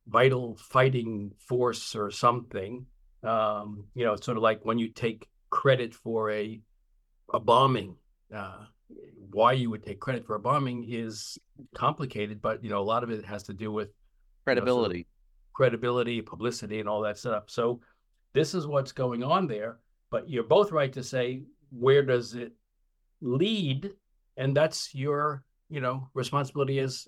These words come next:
Speaker 1: as press people to say, "Wh-, where, where are we going next? What is the strategic plan? What if the Houthis continue to do this?"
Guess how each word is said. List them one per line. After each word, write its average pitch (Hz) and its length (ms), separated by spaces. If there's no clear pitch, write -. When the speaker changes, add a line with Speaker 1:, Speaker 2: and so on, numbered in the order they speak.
Speaker 1:
as 123 580
press 202 260
people 123 280
to 113 100
say, 131 300
"Wh-, 131 280
where, 135 420
where 151 560
are 135 220
we 135 200
going 123 480
next? 113 380
What 117 240
is 123 240
the 120 340
strategic 135 640
plan? 120 520
What 123 160
if 131 120
the - 80
Houthis 123 400
continue 131 760
to 131 120
do 120 280
this?" 117 500